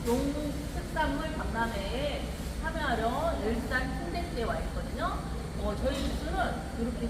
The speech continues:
참여 업체 보면 이렇게 랩지만 이렇게 되어 있고요. 저희 자리가, 어, 입구에서 오시면 좀 멀기는 해요.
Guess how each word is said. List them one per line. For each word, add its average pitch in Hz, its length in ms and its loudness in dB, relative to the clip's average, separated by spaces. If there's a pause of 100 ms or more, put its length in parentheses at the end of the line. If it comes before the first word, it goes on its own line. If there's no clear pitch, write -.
참여 - 240 -2
업체 254 280 -2
보면 - 420 0
이렇게 226 920 0 (600)
랩지만 254 720 2 (300)
이렇게 233 180 0
되어 226 140 2
있고요. - 540 0 (480)
저희 247 320 2
자리가, 294 540 2 (640)
어, 185 340 0
입구에서 285 520 0
오시면 262 560 2 (640)
좀 - 120 2
멀기는 302 420 8
해요. 233 320 6